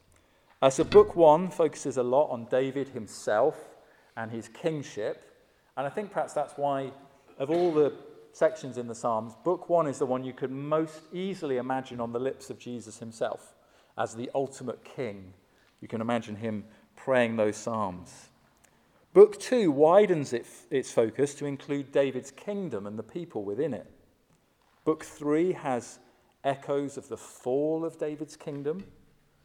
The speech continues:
Book four speaks of God's kingship over all the earth. And book five, in book five, we see the nations and all creation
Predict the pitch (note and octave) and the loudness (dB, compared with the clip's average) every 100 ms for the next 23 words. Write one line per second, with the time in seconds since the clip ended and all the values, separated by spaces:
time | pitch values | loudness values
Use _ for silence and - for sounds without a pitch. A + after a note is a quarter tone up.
0 | _ _ _ _ D3+ D#3 - - F3+ F#3 | _ _ _ _ 2 2 -4 0 4 4
1 | F#3+ - F3 D#3 - C3 - C#3 B2+ - | 4 0 -4 -4 -2 -4 0 2 2 -2
2 | - G3+ G#3 G3+ - G#2+ A#2 A2+ A2 - | -10 -4 -4 -2 -2 0 0 0 0 -2
3 | C3+ C#3 C#3+ B2+ A#2+ A#2+ A2 F#2 G#2+ - | -2 -2 -4 -6 -6 -4 -4 -6 -8 -12
4 | _ _ _ _ _ _ _ _ B2+ C#3 | _ _ _ _ _ _ _ _ -2 4
5 | E3 F3 - F3 C#3 A2+ B2 D3+ C3 A#2+ | 2 2 0 2 4 2 0 0 -2 -2
6 | D#3 B2+ A#2+ B2 - C3 A#2+ C3 D3+ E3 | 0 0 0 -6 -6 -4 -2 0 0 -2
7 | - G#2 G2+ B2 C#3+ C#3+ C3 B2+ C#3 C3+ | -8 -8 -6 -4 -4 -4 -2 0 0 -4
8 | G#2+ | -12